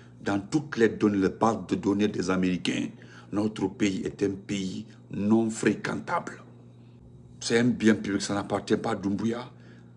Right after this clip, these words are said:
ça n'appartient à ni Idi Amin, ni Bala Samoura. Mais Gawal, moi je voudrais donner un conseil, Gawal. Certainement, tu as un petit calcul derrière ça, c'est-à-dire vous poussez Doumbouya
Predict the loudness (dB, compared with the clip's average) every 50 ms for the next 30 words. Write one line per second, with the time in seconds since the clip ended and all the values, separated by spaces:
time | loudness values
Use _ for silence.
0 | -20 -20 -14 -12 -10 -4 -2 -2 -2 -2 -2 -6 -4 -2 -2 -2 -2 0 0 0
1 | 2 4 4 6 6 6 4 2 -2 -8 -12 -14 -12 -8 -2 4 4 4 6 6
2 | 4 4 4 0 -2 -8 -20 -16 -8 -2 0 2 2 2 4 4 2 4 4 2
3 | 0 0 -2 -2 -2 0 -2 -2 -2 -4 -6 -16 -20 -20 -20 -20 -20 -20 -20 -20
4 | -20 -20 -20 -20 -20 -20 -20 -20 -20 -20 -20 -20 -20 -20 -20 -20 -20 -20 -20 -20
5 | -20 -20 -20 -20 -20 -20 -20 -20 -14 -8 -6 -2 0 0 2 4 4 4 4 4
6 | 2 0 -2 -6 -12 -20 -20 -20 -20 -20 -20 -20 -14 -6 -2 0 0 2 2 0
7 | 0 2 2 2 2 2 2 2 2 0 0 -2 -4 -4 -2 -2 -2 -2 -2 -4
8 | -4 -6 -6 -8 -10 -14 -18 -20 -20 -20 -20 -20 -20 -20 -20 -20 -20 -20 -20 -20
9 | -20 -20 -20 -20 -20 -20 -20 -20 -20 -20 -20 -20 -20 -20 -20 -20 -20 -20 -20 -20
10 | -20 -20 -12 -6 -4 -2 2 2 2 4 4 4 2 2 2 2 4 4 4 4
11 | 0 -4 -6 -6 -8 -4 0 0 0 0 0 -4 -4 -2 2 2 4 6 4 4
12 | 2 -2 -4 -2 -2 -2 -2 -2 -2 0 0 0 0 0 -2 -6 -4 -4 -2 -2
13 | -4 -2 -2 -2 0 0 2 2 2 2 0